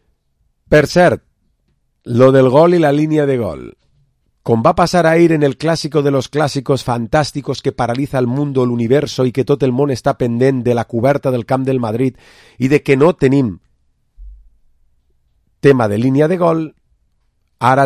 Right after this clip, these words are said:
tenim ja, com dia aquell, el, la polèmica nacional, com no tiene la Liga línia de gol. Pues molt fàcil, vos ho dic jo, perquè els clubs no volen.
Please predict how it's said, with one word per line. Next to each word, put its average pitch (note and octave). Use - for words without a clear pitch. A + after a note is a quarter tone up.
tenim B2+
ja, B2+
com G#2+
dia A#2+
aquell, B2+
el, A2+
la A#2
polèmica D3+
nacional, C3
com C3
no B2
tiene C3
la G#2
Liga A#2+
línia G2
de E2
gol. A1
Pues G#2+
molt A#2+
fàcil, F2
vos G2
ho G#2
dic F#2
jo, A1+
perquè F2
els -
clubs A2
no G#2
volen. C2+